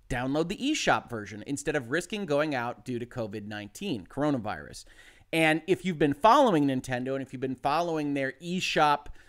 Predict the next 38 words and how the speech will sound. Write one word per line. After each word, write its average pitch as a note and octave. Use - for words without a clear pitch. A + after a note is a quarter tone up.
uh, G#2
page C#3+
that B2+
shows D#3
exactly C#3
what's B2
popular C#3+
in C3
that A#2
space, F#3+
Animal B3+
Crossing F3+
has D3+
been D#3
number D3+
one, D#3+
number E3+
two, F3
or D3+
number C#3+
three B2
on B2+
the A#2+
top F3+
row D#3
of C3+
things G3
that F#3
people F3
have D#3
been D3
purchasing C3
for G3+
at G3+
least G#3+
the F3+
last C#3+
month, A2+